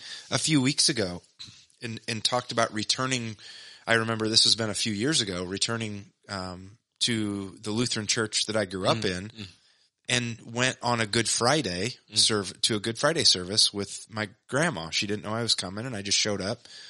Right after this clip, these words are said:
Speaker 1: and had some freedom and flexibility and, you know, super, super exciting time, right, to be at a Lutheran services on a Good Friday service. But
Speaker 2: <laughs>
Speaker 1: as we walked through the liturgy,
Speaker 2: Yeah.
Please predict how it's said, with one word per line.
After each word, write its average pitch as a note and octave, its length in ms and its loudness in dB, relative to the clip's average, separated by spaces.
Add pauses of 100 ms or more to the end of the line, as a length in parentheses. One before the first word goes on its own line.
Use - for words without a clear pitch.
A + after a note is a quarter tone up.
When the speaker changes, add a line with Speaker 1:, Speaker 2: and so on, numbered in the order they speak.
(460)
Speaker 1:
and G#2+ 300 4
had A2 200 2
some G#2 140 2
freedom G#2+ 360 -2
and G2 80 -4
flexibility G#2+ 760 2
and, F#2 140 -4 (1000)
you C#3 100 4
know, G2+ 160 0 (240)
super, C3+ 680 6
super C3+ 340 4
exciting B2+ 540 6
time, A#2+ 440 4
right, A2+ 260 6
to B2 80 2
be A#2 140 6
at A2 60 6
a G#2 200 4
Lutheran G#2+ 360 -2
services B2 460 6
on G#2 100 2
a G2 40 0
Good A2 200 2
Friday A#2+ 320 6
service. F2+ 380 4 (580)
But C3 480 4 (140)
Speaker 2:
<laughs> - 100 -8
Speaker 1:
as E3 260 6
we E3+ 160 6
walked C3 380 6
through C3+ 240 2
the A2+ 120 0
liturgy, G#2 680 -2 (120)
Speaker 2:
Yeah. F2+ 240 -2